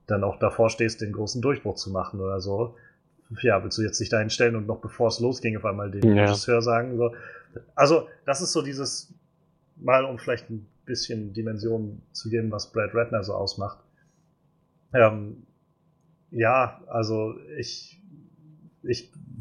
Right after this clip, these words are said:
Speaker 1: ich find's gut, dass es halt irgendwie wie immer diese Diskussion gibt. Ich bin, äh, ich glaub, es ist ziemlich gut, dass sich irgendwie alle einig sind, dass Brad Ratner irgendwie, äh,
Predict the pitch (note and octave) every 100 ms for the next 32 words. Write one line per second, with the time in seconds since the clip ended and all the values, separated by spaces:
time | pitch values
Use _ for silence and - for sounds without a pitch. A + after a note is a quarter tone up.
0 | - _ - A#2 D3 - E3+ F#3 D3 D3
1 | - B2+ A#2+ B2 A2+ A2 _ _ _ C3
2 | A2 A#2+ B2+ A#2+ A#2 A2 G#2+ A2+ - G#2+
3 | G#2+ G#2 A2+ A#2+ A2+ - A2+ A2 A#2 -
4 | _ _ _ _ - A2+ G#2 G2+ - A#2
5 | - A#2+ A#2 - G#2+ A#2 - C3 G#2+ B2+
6 | B2 A2+ G#2+ C3 A2+ B2 A2+ A2+ A#2 -
7 | A2+ B2+ B2+ C3 B2 A2+ - G#2+ G2+ A2+
8 | A#2+ A#2 A2+ A2+ G#2+ A2 G#2 G2+ _ _
9 | _ _ _ _ - A2 G2+